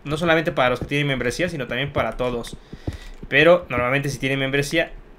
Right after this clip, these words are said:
pues ahí es donde subo contenido. Em, tengo un problema y es que quiero bajar, pero no sé si hacerlo desde aquí.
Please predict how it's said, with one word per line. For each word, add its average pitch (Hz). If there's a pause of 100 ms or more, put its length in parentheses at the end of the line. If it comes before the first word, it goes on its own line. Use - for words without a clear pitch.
(180)
pues 127
ahí 127
es 123
donde 127
subo 131
contenido. 120 (400)
Em, 135
tengo 220
un 311
problema 214
y 196
es 202
que 233
quiero 214
bajar, 202
pero 139
no 151
sé 190
si 165
hacerlo 175
desde 123
aquí. 185